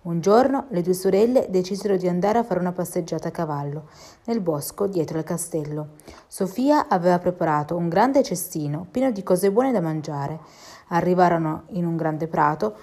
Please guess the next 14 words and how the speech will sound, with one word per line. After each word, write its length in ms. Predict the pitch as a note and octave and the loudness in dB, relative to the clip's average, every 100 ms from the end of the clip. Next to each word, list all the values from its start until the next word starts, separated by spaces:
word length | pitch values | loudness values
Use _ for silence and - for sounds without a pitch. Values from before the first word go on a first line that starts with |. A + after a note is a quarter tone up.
| - _ | -20 _
Giulia 420 | F3+ G#3 F3+ D#3+ | 0 2 2 -2
stese 280 | - D#3+ D#3 | -2 -2 -2
la 100 | D3+ | -4
coperta 460 | E3 E3 D3+ D#3+ | -4 -2 -2 -4
per 200 | D3+ D#3 | -6 -6
terra 460 | - D3+ D3 A3 A3+ - A3+ G#3+ | -6 -4 -2 -4 -4 -6 -4 0
e 60 | A#3 | 2
iniziarono 560 | C#4+ C#4 F#3 D3 D#3+ | 2 0 0 0 0
a 40 | F#3 | 0
mangiare 640 | B3 A3+ D#3+ C#3+ F#3+ - - _ _ - - - - - - - | 0 0 0 -2 -4 -6 -18 _ _ -20 -20 -20 -20 -20 -20 2
parlando 460 | B3+ A#3+ D3 D3+ | 6 6 6 2
di 140 | E3 D#3+ | -2 -2
tante 280 | D3 C#3+ | -4 -4
cose. 440 | D#3 D3 C#3+ D3+ | -6 -6 -6 -8